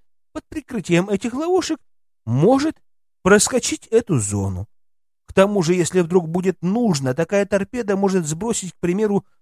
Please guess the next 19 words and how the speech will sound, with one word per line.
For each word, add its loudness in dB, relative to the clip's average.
две-четыре -2
приманки, -4
и 4
когда 6
те -4
уйдут -2
вперед 0
в -4
нужный 0
момент, -2
торпеда 0
включит -4
свои 0
оставшиеся -4
четыре -6
приманки, -12
заставив 2
их -2
двигатели -8